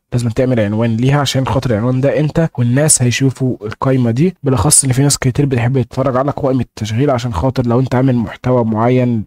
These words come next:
شامل بكل حاجه زي تصميم مثلا، فانت عامل عشرين فيديو للتصميم هيكونوا في القايمه دول مع بعض.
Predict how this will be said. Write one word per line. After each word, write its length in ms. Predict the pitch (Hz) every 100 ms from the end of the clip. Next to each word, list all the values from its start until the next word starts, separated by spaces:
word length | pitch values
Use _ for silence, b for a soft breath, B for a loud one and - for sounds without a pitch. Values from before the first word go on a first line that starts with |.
| -
شامل 400 | - 123 131 107
بكل 340 | 98 - 127
حاجه 200 | 113 131
زي 160 | 123 127
تصميم 540 | 117 - - 123 123
مثلا، 380 | 113 127 156 156 -
فانت 180 | - 135
عامل 180 | 143 156
عشرين 300 | 131 - 147
فيديو 220 | 143 139
للتصميم 680 | 135 - 131 - 151 208 175
هيكونوا 320 | 131 - 147
في 80 | -
القايمه 340 | - 135 131
دول 160 | 123 131
مع 140 | 107
بعض. 240 | 98 76